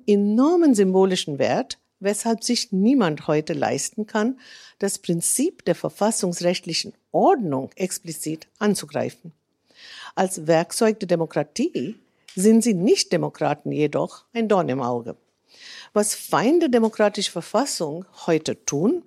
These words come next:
ist die Verfassungen und insbesondere der Gewaltenteilung, die sie garantieren sollen, zu umgehen.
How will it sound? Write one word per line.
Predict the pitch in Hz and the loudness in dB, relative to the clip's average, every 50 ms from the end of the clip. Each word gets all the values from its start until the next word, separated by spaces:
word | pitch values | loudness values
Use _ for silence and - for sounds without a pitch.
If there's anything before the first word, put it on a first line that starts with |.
| _ _ _ - - - - - - | _ _ _ -20 -20 -20 -18 -6 -2
ist | 233 220 - 240 | 0 0 2 2
die | 233 | 0
Verfassungen | - 214 196 - - 180 180 220 - - 277 277 285 302 311 349 349 _ _ - | 2 2 0 0 2 0 0 0 0 0 0 0 0 0 -2 -2 -4 _ _ -2
und | 226 214 220 - | -2 -2 0 2
insbesondere | 269 339 349 339 - 226 185 180 175 165 170 180 190 | 4 4 4 4 2 0 0 0 0 0 0 -2 -4
der | - - 180 | -4 -4 -2
Gewaltenteilung, | 175 170 160 160 175 208 - 220 190 - - 165 143 143 143 147 156 175 165 | -2 -2 0 0 -2 -2 -4 -6 -6 -6 -4 -2 -2 -2 -2 -2 -4 -6 -4
die | 170 165 | -6 -4
sie | 165 160 | -4 -2
garantieren | - 165 160 160 160 151 - 180 170 160 156 | -2 -2 -4 -4 -6 -8 -8 -6 -6 -6 -6
sollen, | 147 147 131 131 131 135 151 170 160 | -6 -8 -8 -6 -6 -8 -10 -10 -10
zu | - - 208 | -6 -2 0
umgehen. | 208 202 196 214 180 143 131 135 147 | 0 2 2 2 2 0 0 -4 -8